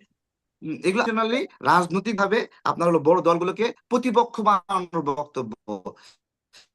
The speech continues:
এ-, এবং আমি আজকে দায়িত্ব নিয়ে বলতেছি যে, এখন পর্যন্ত রাষ্ট্র যে পলিসিগুলো নিয়েছে, সেই পলিসিগুলোর আংশিক আমাদের গণ অভ্যুত্থান পক্ষে,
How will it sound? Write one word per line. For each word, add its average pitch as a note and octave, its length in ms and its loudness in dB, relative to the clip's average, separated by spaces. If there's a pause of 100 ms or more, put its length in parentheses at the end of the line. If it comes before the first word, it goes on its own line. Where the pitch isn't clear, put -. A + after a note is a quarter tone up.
(260)
এ-, E3+ 120 -4 (300)
এবং A#3+ 300 6 (480)
আমি A#3 480 4
আজকে - 400 0
দায়িত্ব G3 380 0
নিয়ে E3 160 -4
বলতেছি B2+ 500 -8 (340)
যে, C3 440 4 (160)
এখন A#3 360 0
পর্যন্ত G#3+ 360 2 (540)
রাষ্ট্র F#3+ 500 0
যে F#3+ 140 4
পলিসিগুলো F#3 580 2
নিয়েছে, D#3+ 500 2 (300)
সেই G3 180 4
পলিসিগুলোর F#3 760 2 (140)
আংশিক A3 720 0 (420)
আমাদের F3 260 2
গণ E3 180 4
অভ্যুত্থান E3 640 -4 (140)
পক্ষে, F3 520 2